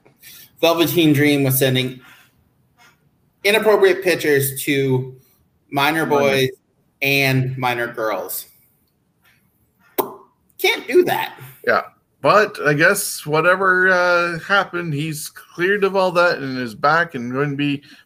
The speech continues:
Speaker 2: part of the ladder match on Saturday. Goldberg has said that he, uh, has still two more matches per year,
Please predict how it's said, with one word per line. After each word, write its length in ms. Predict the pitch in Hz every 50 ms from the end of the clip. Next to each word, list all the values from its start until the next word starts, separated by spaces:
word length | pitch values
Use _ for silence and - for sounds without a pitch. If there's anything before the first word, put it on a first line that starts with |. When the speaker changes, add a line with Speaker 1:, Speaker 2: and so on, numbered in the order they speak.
| _ _
Speaker 2:
part 200 | 151 151 147 143
of 100 | 139 131
the 60 | 139
ladder 240 | 143 147 143 139 139
match 240 | 143 143 139 -
on 120 | 135 139 127
Saturday. 600 | - - 135 131 131 127 113 107 110 104 104 - - - - - - _ _ _ _
Goldberg 640 | - 160 202 226 240 196 160 156 147 147 165 160 151
has 280 | 147 151 160 147 143 -
said 220 | 156 151 143 131
that 140 | 143 135 127
he, 600 | 123 - - 196 220 226 214 202 180 165 - - -
uh, 440 | 151 147 143 139 131 127 123 123 117
has 260 | 117 127 135 123 -
still 440 | - - 151 151 147 143 135 - - _ _ _ _ _ _ _
two 240 | - - 240 254 247
more 200 | 220 226 226 214
matches 480 | 190 185 185 185 180 - 180 170 156 156
per 280 | - - 196 208 214
year, 480 | 202 180 196 202 180 151 127 120 123